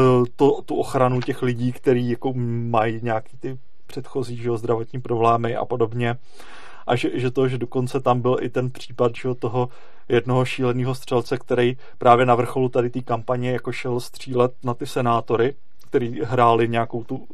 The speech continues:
tu, ten baseballový turnaj, nějaký dobročinnej. Takže a jako, takže to, takže jako ten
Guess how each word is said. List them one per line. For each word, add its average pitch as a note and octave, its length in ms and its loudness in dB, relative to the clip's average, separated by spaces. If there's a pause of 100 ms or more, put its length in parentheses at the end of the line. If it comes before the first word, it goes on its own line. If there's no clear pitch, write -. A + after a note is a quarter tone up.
tu, C3+ 140 -6
ten A#2+ 200 -4
baseballový A#2 680 0
turnaj, A#2 380 -4
nějaký A#2 280 -2
dobročinnej. A2 640 -4 (600)
Takže C3+ 300 4 (140)
a B2 340 8
jako, C3 320 0 (2500)
takže C#3 300 0
to, C3 180 8
takže C3+ 300 6
jako C3+ 220 8
ten C#3+ 280 4